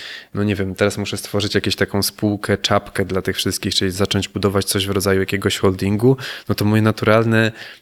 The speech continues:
taki drive ciągnie mnie do tego, żeby zaprojektować z jakimś, e, czy naszym studiem graficznym, czy jakimś zewnętrznym, żeby było spojrzenie z zewnątrz,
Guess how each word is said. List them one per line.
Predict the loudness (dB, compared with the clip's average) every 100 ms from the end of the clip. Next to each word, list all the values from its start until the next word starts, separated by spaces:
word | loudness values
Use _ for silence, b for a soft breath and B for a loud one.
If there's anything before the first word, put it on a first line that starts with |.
| _
taki | -8 -6 -2
drive | 2 4 2 0
ciągnie | -2 0 0 0
mnie | 0
do | 0
tego, | 0 2 2
żeby | 2 0
zaprojektować | 0 2 0 0 0 0 2 2 0 -2
z | -2
jakimś, | 0 0 0 0
e, | 0 0 -2
czy | -2
naszym | 0 2 0
studiem | -2 -2 0 0
graficznym, | 0 -2 -4 -4 -4 -2
czy | -2
jakimś | -2 -4
zewnętrznym, | -4 -2 0 0 -2
żeby | -2 -4
było | -4 -4
spojrzenie | -2 0 0 -2 -4
z | -2
zewnątrz, | -2 -2 -2 -4